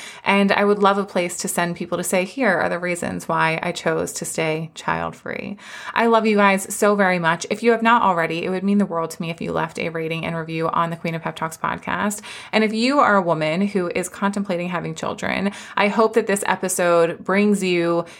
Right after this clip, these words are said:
an opportunity to do some reflection on what you really want for yourself and your life,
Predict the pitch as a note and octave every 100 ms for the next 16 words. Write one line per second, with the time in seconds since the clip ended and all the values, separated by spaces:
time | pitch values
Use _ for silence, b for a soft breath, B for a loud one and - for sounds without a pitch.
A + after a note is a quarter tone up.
0 | B G3+ G3 G#3 G#3 G#3 G3+ F#3+ F#3 F#3
1 | G#3 G3 G3 G#3+ G3 G3+ F3 - F#3+ F3+
2 | E3+ C#3 F3 E3+ F3 E3 E3+ G3 - F3+
3 | E3+ E3+ E3 E3 E3 F3 E3+ - F3 E3+
4 | E3 E3 E3 G3+